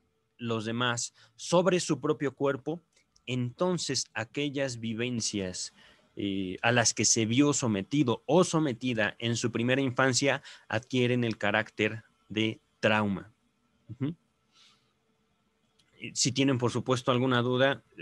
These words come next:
tr-, trato de hacerme lo más claro posible, pero, por supuesto,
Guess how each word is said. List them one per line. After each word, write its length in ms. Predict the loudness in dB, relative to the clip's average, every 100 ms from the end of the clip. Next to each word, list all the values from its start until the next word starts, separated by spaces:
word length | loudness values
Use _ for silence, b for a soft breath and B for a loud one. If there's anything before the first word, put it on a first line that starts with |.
| -16 -10
tr-, 260 | -8 -4 0
trato 340 | 2 2 4
de 80 | 4
hacerme 560 | 6 6 4 4 2 2
lo 120 | 0
más 480 | 2 2 2 -2 -6 -4
claro 460 | 0 4 4 2
posible, 460 | 0 -4 -2 -2 0
pero, 500 | 2 2 2 0 -4
por 180 | -4 -4
supuesto, 520 | -2 -2 0 0